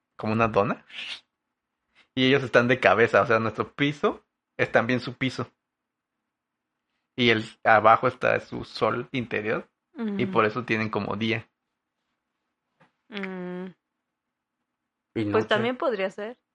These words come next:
Speaker 1: Y noche, y ajá, sí, no, no tienen noche. Siempre
Speaker 3: ¿No
Speaker 1: tienen día.
Speaker 3: tiene noche?
Speaker 1: No.
Speaker 3: Jesús.
Speaker 2: A lo mejor por eso eran verdes.
Speaker 3: O sea, ¿nunca duermen?
Speaker 1: Eh, no lo sé. Yo diría que sí, pero es como en Alaska, ya ves que hay un, como tres meses de sol.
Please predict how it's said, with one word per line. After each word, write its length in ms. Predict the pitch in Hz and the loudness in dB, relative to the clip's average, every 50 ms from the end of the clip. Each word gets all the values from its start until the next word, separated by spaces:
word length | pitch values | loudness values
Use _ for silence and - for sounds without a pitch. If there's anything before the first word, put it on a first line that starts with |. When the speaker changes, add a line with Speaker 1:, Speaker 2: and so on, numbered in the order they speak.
| _ _ _ | _ _ _
Speaker 1:
Y 100 | 107 101 | -12 -8
noche, 300 | 101 104 107 - - 131 | -8 -8 -10 -6 -2 2
y 60 | 117 | 2
ajá, 500 | 113 - 127 120 117 131 135 151 - - _ | 6 6 6 6 4 2 -6 -14 -18 -10 _
sí, 140 | 139 131 123 - _ _ | -6 -6 -6 -8 _ _
no, 160 | 143 143 147 | 0 0 2
no 120 | 131 131 127 | 2 0 -2
tienen 200 | - 123 113 110 | -4 -6 -6 -6
noche. 180 | 110 - - - _ _ _ _ _ _ _ _ - - - - _ | -8 -10 -12 -18 _ _ _ _ _ _ _ _ -14 -14 -14 -18 _
Siempre 200 | - 123 123 139 170 | -8 -6 0 2 2
Speaker 3:
¿No 40 | 208 214 | 2 2
Speaker 1:
tienen 60 | 220 | 0
día. 100 | - 220 240 | 2 2 2
Speaker 3:
tiene 240 | 254 247 254 247 226 | 2 2 2 0 0
noche? 720 | 214 202 202 214 226 220 - - - 269 269 285 311 330 339 | 2 2 2 0 0 -4 -6 -6 -4 -2 0 0 -2 -2 -4
Speaker 1:
No. 240 | 123 117 - - - _ _ _ _ _ _ _ _ _ _ _ _ _ _ | -8 -8 -8 -10 -16 _ _ _ _ _ _ _ _ _ _ _ _ _ _
Speaker 3:
Jesús. 720 | 117 113 117 135 147 139 - 143 135 127 120 117 - _ _ _ _ _ | -10 -8 -8 -8 -10 -12 -8 -6 -4 -4 -4 -6 -8 _ _ _ _ _
Speaker 2:
A 60 | 220 | -10
lo 140 | 214 208 208 | -8 -8 -8
mejor 260 | 214 202 - 240 - | -8 -8 -8 -8 -8
por 120 | - 226 233 | -6 -6 -6
eso 200 | 233 220 - 233 | -6 -4 -6 -4
eran 220 | 220 214 214 214 | -4 -4 -4 -4
verdes. 360 | 202 208 208 214 226 254 269 - _ | -6 -6 -6 -8 -12 -14 -16 -18 _
Speaker 3:
O 120 | - 135 117 | -4 0 2
sea, 100 | 120 120 | 2 2
¿nunca 220 | 131 139 - 139 | 2 2 2 2
duermen? 380 | 127 135 139 147 175 220 247 - _ _ _ _ _ _ _ _ _ _ _ _ _ - | 2 2 2 2 0 -2 -4 -8 _ _ _ _ _ _ _ _ _ _ _ _ _ -12
Speaker 1:
Eh, 80 | - 123 | -12 -10
no 400 | 117 113 113 113 117 113 104 98 | -10 -10 -10 -10 -8 -6 -6 -6
lo 100 | 98 104 | -8 -10
sé. 200 | - - _ 147 - | -16 -18 _ -14 -4
Yo 140 | 143 - 254 | 0 2 2
diría 260 | 247 233 240 240 - - | 2 4 4 2 2 2
que 100 | 143 - | -2 -2
sí, 160 | - 175 214 | -2 -4 -2
pero 180 | 208 - 151 | 2 2 2
es 80 | 143 - | 2 2
como 340 | - 214 196 151 120 110 107 | 2 2 2 4 2 2 2
en 120 | 113 117 104 | 2 2 2
Alaska, 400 | 101 107 113 - - - 156 127 | 4 4 4 4 4 0 -2 0
ya 120 | 127 131 | 0 -2
ves 120 | 143 - | -4 -6
que 140 | - - 135 | -6 -2 0
hay 180 | 127 127 135 135 | 2 2 2 0
un, 180 | 135 135 135 135 | -2 -4 -6 -10
como 240 | - - 113 110 107 | -10 -8 -8 -6 -4
tres 200 | 123 123 123 120 | -2 -2 -2 -2
meses 280 | 123 127 - 135 117 | -2 -4 -4 -6 -10
de 100 | 117 117 | -10 -10
sol. 240 | - - 143 185 - | -8 -8 -8 -8 -8